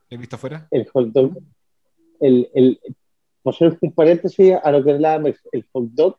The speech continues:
Speaker 2: como gringo es como un snack, es como, es como aquí la gente se, se come un churro. Es como a la pasada un hot dog que es un mata hambre.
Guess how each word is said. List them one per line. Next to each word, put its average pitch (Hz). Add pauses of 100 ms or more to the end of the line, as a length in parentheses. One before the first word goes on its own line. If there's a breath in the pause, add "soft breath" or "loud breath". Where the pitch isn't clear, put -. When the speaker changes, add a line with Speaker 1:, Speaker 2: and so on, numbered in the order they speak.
Speaker 2:
como 135
gringo 185 (280)
es -
como 208
un 202
snack, 151
es 143
como, 170 (300)
es 143 (100)
como 165
aquí 147 (240)
la 156
gente 160
se, 160
se -
come 165
un 147
churro. 127 (560)
Es 127
como 139
a 143
la 135
pasada 208
un 196
hot 160
dog 214 (720)
que 180 (460)
es 170
un 190
mata 190
hambre. 107